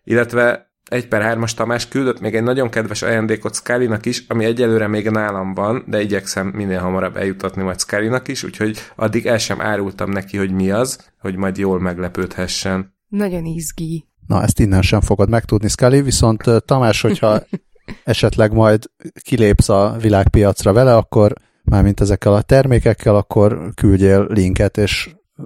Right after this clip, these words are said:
Speaker 3: bemondjuk meg, igyekszünk népszerűsíteni a jelenleg egyel kevesebb ha-, hallgatónk kö-, körében.
Speaker 1: Ill-, illetve a dobozra majd rákerülhet az approved by húsz perccel a jövőbe. Pecsét.
Speaker 2: <laughs>
Speaker 3: Igen, a robot apokalipszis után legyen nálad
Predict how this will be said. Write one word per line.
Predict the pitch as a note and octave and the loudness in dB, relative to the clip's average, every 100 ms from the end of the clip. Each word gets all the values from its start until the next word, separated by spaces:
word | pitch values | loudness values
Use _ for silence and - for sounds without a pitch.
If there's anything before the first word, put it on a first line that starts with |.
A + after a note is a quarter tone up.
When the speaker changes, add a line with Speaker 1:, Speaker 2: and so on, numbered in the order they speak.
| F#3 | -4
Speaker 3:
bemondjuk | A2+ G2+ G2 F#2+ G2 - | 0 2 2 2 2 2
meg, | G2 F#2+ - - - _ _ | 0 -2 -8 -16 -18 _ _
igyekszünk | E4 G#2 F#2+ - G2+ F2+ | -4 0 0 0 0 2
népszerűsíteni | F#2+ A#2 F#2+ G2 - G2+ G2+ G2+ - - _ - - | 4 4 2 2 0 0 0 0 -4 -12 _ -2 0
a | G#2+ F#2+ | 2 2
jelenleg | A#2 G2 F#2 G#2 | 4 4 4 2
egyel | G2+ F#2 F#2 | 2 2 2
kevesebb | G#2+ F#2 - G2 F#2+ - | 2 -2 0 2 0 -4
ha-, | - D#3 - G#2 - | -20 -20 -6 -6 -4
hallgatónk | G2 F#2+ F#2+ G2+ G2+ | -2 -2 -2 -4 -4
kö-, | - G#2 - | -2 -4 0
körében. | F2+ F2+ F2+ G2 - _ | 0 2 2 -2 -4 _
Speaker 1:
Ill-, | - B2 | -4 -4
illetve | C3+ B2+ C3 C#3+ | 0 0 2 2
a | |
dobozra | D#3 B2+ B2+ B2+ B2+ | 2 2 0 0 0
majd | B2+ | 0
rákerülhet | B2 A#2+ - A#2 A#2 A2 A2+ | 2 0 -2 -4 -4 -4 -2
az | A2+ A2+ A2+ - - | 2 2 0 -4 -4
approved | A#2+ - - G#2 G2 | -4 -2 -4 -4 -4
by | G2 G#2+ G#2 | -2 -2 -2
húsz | G2 G#2 | -6 -10
perccel | - G2+ - G#2 | -8 -8 -6 -4
a | G2+ | -2
jövőbe. | G2 F#2+ F#2+ G2 G#2 - _ - | -2 0 -2 0 -2 -4 _ -4
Pecsét. | A2 A2 G#2+ G2+ _ _ - - | -4 -2 -4 -6 _ _ -10 -8
Speaker 2:
<laughs> | - - _ _ | -10 -12 _ _
Speaker 3:
Igen, | - F#2+ | -4 0
a | G#2+ | 2
robot | A#2+ A2 F#2+ | 4 4 2
apokalipszis | G#2 F#2+ F#2 G2 - F#2+ - | 2 2 2 -4 -6 -6 -2
után | - G2 F#2+ - | -2 0 -2 -4
legyen | - F2 F2+ F#2+ | -2 0 0 0
nálad | G2 G2 G2+ - | 0 2 0 -4